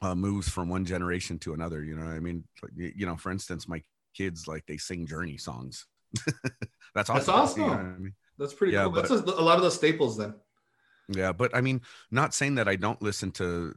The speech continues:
Speaker 1: to other bands, but I do. Uh, but I don't have it on repeat, uh,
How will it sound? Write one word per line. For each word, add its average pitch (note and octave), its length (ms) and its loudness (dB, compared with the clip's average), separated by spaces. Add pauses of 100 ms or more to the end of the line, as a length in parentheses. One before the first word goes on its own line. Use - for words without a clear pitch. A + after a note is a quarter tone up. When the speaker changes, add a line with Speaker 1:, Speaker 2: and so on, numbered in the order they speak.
Speaker 1:
to - 160 -4
other F#2 200 -2
bands, F2+ 380 -2
but F2 180 -4
I E2+ 120 0
do. F#2 360 -4 (220)
Uh, D#2+ 460 -6
but D#2+ 340 -6
I F#2+ 60 0
don't G2 180 -4
have G2+ 320 2
it F#2+ 220 -2
on E2+ 260 -6
repeat, F2 460 -10 (180)
uh, D2+ 80 -10